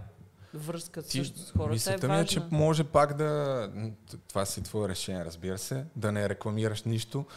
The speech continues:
Speaker 2: но не мисля, че някой от последователите ти ще се дразни, ако преди да пусне твое видео тръгва някаква реклама. А в същото време, в дългосрочен план, така ще можеш да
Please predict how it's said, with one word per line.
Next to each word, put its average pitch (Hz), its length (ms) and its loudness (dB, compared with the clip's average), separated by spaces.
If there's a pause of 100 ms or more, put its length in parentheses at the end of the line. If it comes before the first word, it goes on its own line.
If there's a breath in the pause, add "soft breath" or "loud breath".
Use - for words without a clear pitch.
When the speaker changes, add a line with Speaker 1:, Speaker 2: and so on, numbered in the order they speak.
(340 loud breath)
Speaker 2:
но 131 420 0
не 127 120 2
мисля, 135 260 -2
че 139 160 -2
някой 135 260 2
от 123 80 -2
последователите 120 880 2
ти 117 140 -6
ще - 120 -2
се - 160 -4
дразни, 107 460 2
ако 117 200 -6 (500)
преди 104 260 0
да 113 100 0
пусне 113 320 -2
твое 110 240 0
видео 107 260 -4
тръгва 104 320 -2
някаква 101 340 0
реклама. 95 520 2 (460 loud breath)
А 110 280 8
в - 60 -2
същото - 480 2
време, 135 460 6
в 165 240 0
дългосрочен 123 680 2
план, 113 260 4
така 120 300 2
ще - 140 -2
можеш 131 240 2
да 147 400 2